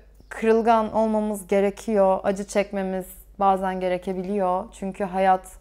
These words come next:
yaşamak böyle bir şey. Sizin de yaşadıklarınızı çok dinlemek isterim. Ee, eğer benimle paylaşmak istediğiniz şeyler olursa Instagram'ım da zaten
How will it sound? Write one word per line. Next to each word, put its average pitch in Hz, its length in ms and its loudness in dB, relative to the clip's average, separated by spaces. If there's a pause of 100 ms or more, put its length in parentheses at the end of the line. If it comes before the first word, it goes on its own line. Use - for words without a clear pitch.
(160)
yaşamak 185 540 -4
böyle 190 360 2
bir 170 40 -8
şey. 180 280 -6
Sizin 262 380 2
de 269 60 8
yaşadıklarınızı 240 1120 2
çok 247 180 -2
dinlemek 226 360 -2
isterim. 247 600 -2 (140)
Ee, - 20 -12 (520)
eğer 220 280 4
benimle 226 200 0
paylaşmak 226 600 2
istediğiniz 214 640 -8
şeyler 208 280 2
olursa 226 480 2
Instagram'ım 214 600 0
da 208 80 0
zaten 208 520 2